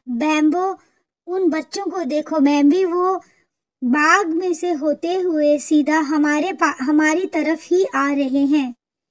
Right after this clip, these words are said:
उस बच्चे को देखो, उसके हाथ में क्या है? उसके, अरे, उसके हाथ में तो किताब है। बैम्बी,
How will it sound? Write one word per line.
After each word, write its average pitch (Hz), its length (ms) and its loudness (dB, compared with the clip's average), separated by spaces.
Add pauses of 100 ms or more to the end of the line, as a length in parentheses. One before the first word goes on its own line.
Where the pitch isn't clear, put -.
(280)
उस 427 300 2
बच्चे 339 400 -2
को 359 160 -6
देखो, 294 600 -2 (280)
उसके 349 320 -6
हाथ 320 320 0 (120)
में 370 180 -2
क्या 320 280 -4
है? 320 360 -6 (400)
उसके, 359 420 -4
अरे, 359 320 -2 (260)
उसके 311 320 -6
हाथ 311 320 -4 (120)
में 381 140 -6
तो 427 160 0
किताब 277 640 -4
है। 359 240 -8 (560)
बैम्बी, 330 840 -2